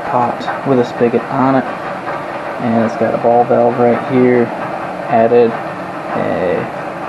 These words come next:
uh, couple pieces of pipe to get that out and away from the stove.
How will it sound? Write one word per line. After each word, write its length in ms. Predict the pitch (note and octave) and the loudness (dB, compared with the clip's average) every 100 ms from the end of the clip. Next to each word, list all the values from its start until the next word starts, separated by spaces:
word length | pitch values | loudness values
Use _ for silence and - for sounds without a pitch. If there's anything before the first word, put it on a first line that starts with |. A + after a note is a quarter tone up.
| - | -6
uh, 340 | - B2+ - - | -2 -2 -2 -4
couple 180 | A#2+ B2+ | -4 -2
pieces 300 | B2 A#2+ A#2 | -2 -2 -4
of 80 | A#2 - | -4 2
pipe 200 | B2+ A#2 - - | 2 2 -4 -8
to 80 | - | -6
get 160 | - - | -4 2
that 140 | G#3+ | 2
out 160 | A3 - | 4 2
and 80 | - | 0
away 180 | A2+ G#3 | 0 0
from 180 | - G#3 | -2 -6
the 60 | - | -6
stove. 480 | - D3+ D3 C#3+ | 0 2 2 0